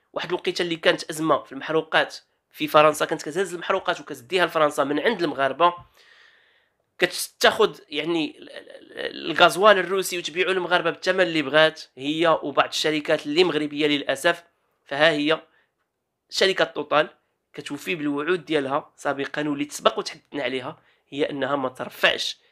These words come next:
الثمن ديال الوقود على الفرنسيين حتى ولو تبيعوا بالخسارة. وها هي تعتزم بعد الو-، بيع الوقود بخس-، بخسارة لاحتواء التضخم، فيما الأرباح ديالها كتجيبهم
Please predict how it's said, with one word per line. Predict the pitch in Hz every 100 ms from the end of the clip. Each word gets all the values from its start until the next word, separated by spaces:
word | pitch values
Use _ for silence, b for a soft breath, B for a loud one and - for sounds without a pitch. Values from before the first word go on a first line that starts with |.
| _ _
الثمن | - 151 143
ديال | 131
الوقود | 131 127 - 160 143
على | -
الفرنسيين | 226 135 127 - 123 131 139 -
حتى | - - - 165 165 b b -
ولو | 127 143
تبيعوا | 143 123 127 143 147
بالخسارة. | 120 120 113 - - _ _ _ _ -
وها | 127 131 147
هي | 127
تعتزم | 127 147 131 135 131
بعد | 127 127
الو-، | 135 131 -
بيع | 175 165
الوقود | 135 139 139 175 180 180 B B _
بخس-، | 139 147 147 131 -
بخسارة | 156 147 139 151 143 156 151 B B
لاحتواء | 151 - - 139 156 - - _ -
التضخم، | 151 151 120 - - _ _ _ _ _ _ _ _ _ _ _ _
فيما | _ - 135 143 180 _ _ _ _ _ _ -
الأرباح | - 139 180 175
ديالها | 156 151 190
كتجيبهم | 151 123 139 127 175